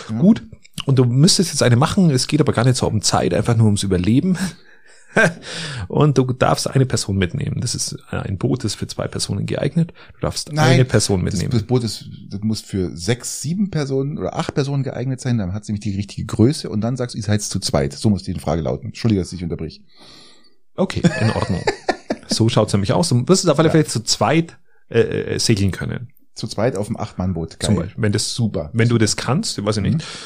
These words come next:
Speaker 2: Und du darfst eine Person mitnehmen. Entweder deine Frau oder einen Freund.
Speaker 1: Ja, das
Speaker 2: Wen nimmst du mit?
Speaker 1: Äh, logisch. Kann, kann ich dir so,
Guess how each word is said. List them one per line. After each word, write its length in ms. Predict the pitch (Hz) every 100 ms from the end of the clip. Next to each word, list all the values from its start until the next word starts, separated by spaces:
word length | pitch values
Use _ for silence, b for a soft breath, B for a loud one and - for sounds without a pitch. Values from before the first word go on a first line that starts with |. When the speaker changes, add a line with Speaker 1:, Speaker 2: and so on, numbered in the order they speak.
| B
Speaker 2:
Und 160 | 139 123
du 20 |
darfst 240 | 156 160
eine 160 | 175 185
Person 300 | 170 - 123
mitnehmen. 320 | 104 92 87
Entweder 340 | - 151 156 123
deine 220 | 104 110
Frau 360 | - 117 147 185
oder 180 | 151
einen 240 | - 120 101
Freund. 520 | - 76 85 123 - - - - - - - - - - -
Speaker 1:
Ja, 100 | 120 -
das 300 | 104 - - b b b b -
Speaker 2:
Wen 160 | 113 110
nimmst 180 | 127 143
du 40 |
mit? 160 | 120 104
Speaker 1:
Äh, 300 | 101 - 110
logisch. 540 | 104 147 101 - - - 104 -
Kann, 140 | - 104
kann 140 | 131
ich 60 | 131
dir 60 |
so, 120 | 101